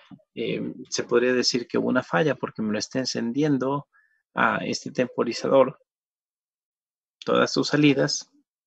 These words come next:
a pesar de que el temporizador anterior aún no ha terminado de contar como tal, ¿sí? La cuenta está bien, pero sin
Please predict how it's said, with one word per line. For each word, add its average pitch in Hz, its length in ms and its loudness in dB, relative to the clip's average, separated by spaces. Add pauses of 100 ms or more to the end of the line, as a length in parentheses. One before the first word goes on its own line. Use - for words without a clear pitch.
(680)
a 127 160 0
pesar 151 320 0
de 156 100 -2
que - 120 -2
el 123 100 -4
temporizador 117 640 0
anterior 151 540 4
aún 127 520 0
no 135 220 2
ha 127 80 2
terminado 113 960 -2
de 110 320 -6
contar 113 520 -2
como 107 300 -4
tal, - 240 -2 (220)
¿sí? 175 180 -2 (800)
La 113 160 0
cuenta 196 260 4
está 170 200 2
bien, 135 260 4
pero - 160 -2
sin - 180 -4